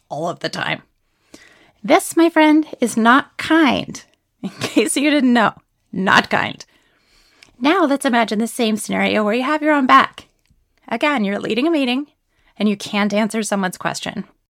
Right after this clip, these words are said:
Instead of going into that sweaty, heart palpitating, or is it palpating? Palpitating? I don't even know. But you know, the anxiety that comes up when you're thinking, "Crap, I don't know the answer to this question. I failed. I should have prepared more." Instead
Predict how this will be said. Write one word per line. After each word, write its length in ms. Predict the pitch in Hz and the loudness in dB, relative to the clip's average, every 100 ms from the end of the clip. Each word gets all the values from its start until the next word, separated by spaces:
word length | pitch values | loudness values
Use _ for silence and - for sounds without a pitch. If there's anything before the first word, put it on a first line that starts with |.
| _ _ _ _ _ _ - | _ _ _ _ _ _ -4
Instead 360 | 220 - 302 | -4 0 0
of 80 | 427 | 2
going 240 | 320 277 | 2 0
into 180 | 262 233 | 0 0
that 300 | 202 180 - | 0 0 -2
sweaty, 600 | - - 202 214 220 226 | -8 -6 0 0 2 0
heart 500 | 220 - 233 240 _ | 0 0 0 0 _
palpitating, 1300 | - 220 208 - _ - - 220 196 190 190 202 180 - _ _ - | -2 -2 -2 -6 _ -16 -8 -4 -2 -2 -2 -6 -6 -14 _ _ -10
or 40 | |
is 80 | 190 | -8
it 160 | 202 | -8
palpating? 600 | - - 190 170 160 160 - _ | -6 -8 -6 -6 -6 -8 -12 _
Palpitating? 640 | - 196 - 185 175 180 160 - - | -4 -4 -2 -4 -4 -6 -8 -12 -4
I 140 | 131 | -2
don't 140 | 104 | -2
even 160 | 107 117 | -4 -6
know. 160 | 98 - _ _ | -6 -8 _ _
But 140 | 254 - | -2 0
you 100 | 247 | 0
know, 220 | 202 151 | 2 0
the 160 | 226 | 0
anxiety 560 | 175 180 190 208 202 214 | 0 0 2 2 2 0
that 140 | 214 | -2
comes 280 | - - 202 | -4 -4 -4
up 220 | 185 165 | -4 -4
when 100 | - | -6
you're 140 | 170 175 | -8 -8
thinking, 380 | - 160 185 - | -10 -12 -12 -12
"Crap, 360 | - 294 262 _ - | -6 -4 -6 _ -4
I 80 | |
don't 120 | 294 277 | 0 2
know 100 | 277 | 2
the 120 | 285 | 2
answer 240 | 294 269 | 0 0
to 60 | 269 | -4
this 160 | 262 | -4
question. 600 | - 277 262 277 262 214 - | -6 -6 -4 -2 -2 -2 -2
I 140 | 240 | -4
failed. 420 | 240 - 294 233 202 | 0 6 6 6 2
I 60 | |
should 160 | - 262 | 0 -2
have 100 | 262 | -2
prepared 380 | 254 - 254 240 | -6 -4 -4 -2
more." 320 | 240 220 175 _ _ _ - | -2 -2 -6 _ _ _ -2
Instead 340 | 233 - 294 | -2 2 0